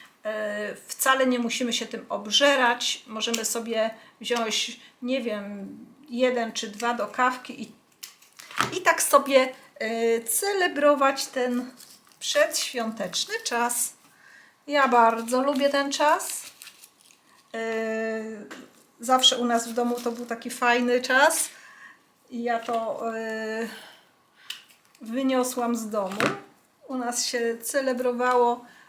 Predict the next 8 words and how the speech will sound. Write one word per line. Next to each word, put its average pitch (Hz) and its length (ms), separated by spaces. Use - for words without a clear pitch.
e, 220 440
takie 226 440
rzeczy, 240 520
więc, 220 540
e, 220 280
to 233 80
było 220 200
takie, 220 460